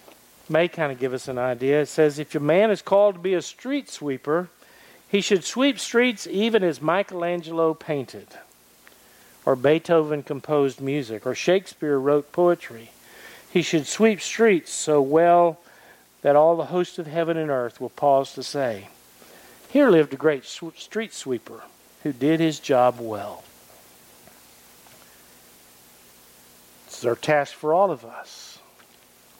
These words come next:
Whether we're a student, a child growing up in a home, somebody in their workplace,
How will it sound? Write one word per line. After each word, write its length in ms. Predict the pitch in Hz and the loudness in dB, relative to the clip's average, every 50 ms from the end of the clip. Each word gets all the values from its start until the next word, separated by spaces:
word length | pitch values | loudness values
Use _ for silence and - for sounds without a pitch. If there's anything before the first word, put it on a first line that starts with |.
| _ _ - - - - - - _ _ _ - | _ _ -20 -20 -20 -20 -20 -20 _ _ _ -4
Whether 240 | - 156 143 135 131 | 0 0 0 2 0
we're 160 | 123 123 120 | 0 -2 -4
a 40 | 110 | -4
student, 640 | - - - - 180 180 190 185 185 185 170 - - - - - - - _ _ _ _ _ - - - - - _ _ _ _ _ _ _ _ _ - - _ _ _ _ _ _ - _ | -6 -10 -4 0 2 2 2 2 0 -4 -6 -8 -14 -16 -18 -20 -20 -20 _ _ _ _ _ -20 -20 -20 -20 -20 _ _ _ _ _ _ _ _ _ -20 -20 _ _ _ _ _ _ -18 _
a 80 | - 123 | -16 -12
child 360 | - - 165 151 151 151 147 | -4 0 2 2 2 2 -2
growing 280 | 139 143 143 143 143 143 | -4 -6 -6 -4 -2 -2
up 180 | 147 147 - | -4 -4 -4
in 100 | - 123 | -8 -12
a 60 | 113 117 | -12 -8
home, 520 | 135 165 170 170 170 165 165 165 156 139 _ _ _ _ _ _ _ _ _ _ - - - _ _ _ _ _ _ _ _ - | -6 -2 0 0 0 -2 -4 -6 -10 -14 _ _ _ _ _ _ _ _ _ _ -20 -20 -20 _ _ _ _ _ _ _ _ -6
somebody 360 | - - 196 190 196 190 185 | -4 0 2 4 2 2 2
in 60 | 170 | 0
their 100 | 156 151 | -2 -2
workplace, 1000 | 143 147 170 185 180 - - - 180 180 175 175 170 - - - - - - | 0 2 0 0 0 -4 -4 0 2 2 2 2 0 -6 -12 -16 -18 -18 -20